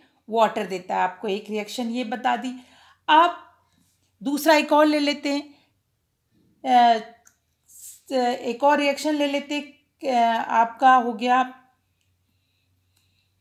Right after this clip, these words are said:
ठीक है, चलिए। अब हमें पता चला जो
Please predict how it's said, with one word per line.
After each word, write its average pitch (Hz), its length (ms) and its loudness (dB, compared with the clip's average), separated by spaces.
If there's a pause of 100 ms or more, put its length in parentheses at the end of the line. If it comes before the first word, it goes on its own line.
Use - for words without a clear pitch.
(2750)
ठीक - 260 -10
है, 160 160 -20 (760)
चलिए। 185 360 -12 (1700)
अब 320 160 8
हमें 285 360 6
पता 311 260 6
चला 302 320 2
जो 302 160 -2